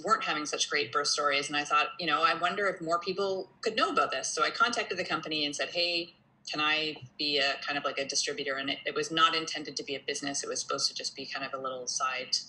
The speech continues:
gig. And so I started selling this product, and I, uh, I didn't even have a website. It was just word of mouth. And, uh,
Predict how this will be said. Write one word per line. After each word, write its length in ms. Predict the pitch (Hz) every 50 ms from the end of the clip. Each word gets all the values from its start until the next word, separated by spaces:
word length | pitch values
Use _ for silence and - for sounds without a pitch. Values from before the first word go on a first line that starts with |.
| - _
gig. 300 | - 135 156 175 185 - - - - - - - - - - - - - - _ -
And 560 | 151 147 147 147 143 143 143 143 143 143 139
so 140 | - 147 139
I 80 | 139
started 300 | - - - 143 143 143
selling 340 | - - - 143 143 147 151
this 160 | 135 127 -
product, 420 | - - 160 139 160 208 214 - -
and 140 | 139 139 139
I, 520 | 135 135 135 135 131 135 139 135 - - - _ _ 143
uh, 280 | 139 135 135 135 - - - - - 151
I 40 |
didn't 160 | 151 170 175 226
even 120 | 220 208
have 140 | 202 185 180
a 40 | 160
website. 360 | 143 165 170 - - 175 175
It 60 | 165
was 100 | 147 -
just 280 | 165 160 - - - -
word 180 | 151 151 165
of 120 | 165 - 147
mouth. 400 | 139 - - 220 - - - - -
And, 440 | 160 147 147 147 143 147 147 151 151 - -
uh, 380 | - 147 143 143 139 139 143